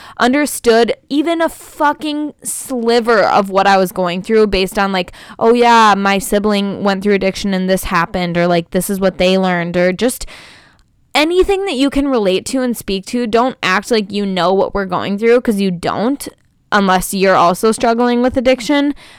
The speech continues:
Um, it's a fine line of relating to us on, you know, addiction and talking about it. But I would say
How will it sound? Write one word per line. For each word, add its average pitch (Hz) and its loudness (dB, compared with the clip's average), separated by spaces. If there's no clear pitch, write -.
Um, 190 -2
it's 233 0
a 262 2
fine 240 0
line 196 2
of 180 -4
relating 180 0
to 214 0
us 214 2
on, 180 -2
you 190 -2
know, 175 -2
addiction 180 -2
and 180 -2
talking 190 -4
about 208 4
it. 220 0
But 180 2
I 180 4
would 180 0
say 175 2